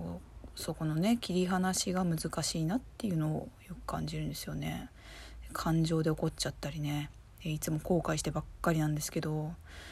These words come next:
いや、本当に難しいんですよ。だから、そういう時に相談したいし、「これでいいのかな、こうした方がいいのかな」っていうのを相談したいんですけど、でも、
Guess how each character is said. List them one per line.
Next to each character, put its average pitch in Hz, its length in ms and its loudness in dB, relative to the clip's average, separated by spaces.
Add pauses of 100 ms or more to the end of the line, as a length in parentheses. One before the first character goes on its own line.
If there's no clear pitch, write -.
(280)
い - 20 -2
や、 160 80 2
本 233 220 8 (120)
当 285 120 4
に 269 100 10
難 247 420 8
し 202 460 2
い 170 40 2
ん 156 120 2
で 151 100 0
す - 140 -4
よ。 147 200 -2 (340)
だ - 80 -20
か 175 160 0
ら、 156 260 2
そ - 160 0
う - 20 4
い - 20 4
う - 20 0
時 202 240 2
に 202 300 6
相 165 260 0
談 165 300 2
し - 160 4
た 175 120 6
い 160 220 2 (480)
し、 165 480 0 (420)
「こ 196 120 2
れ 196 60 6
で 220 100 8
い 233 40 10
い 240 40 12
の 226 100 8
か - 120 0
な、 214 340 4
こ 208 100 -2
う 208 40 0
し - 60 -4
た 226 80 2
方 214 60 4
が 196 100 6
い 208 40 4
い - 20 6
の 208 100 4
か 180 120 0
な」 196 240 4
っ - 20 -8 (200)
て 190 100 0
い - 20 2
う 180 40 2
の 185 360 4
を 185 60 0 (480)
相 196 200 0
談 196 140 4
し - 100 2
た 269 140 6
い 240 100 8
ん 156 300 4
で 165 100 0
す - 140 -4
け 247 100 2
ど、 254 280 4 (580)
で 262 100 10
も、 180 240 10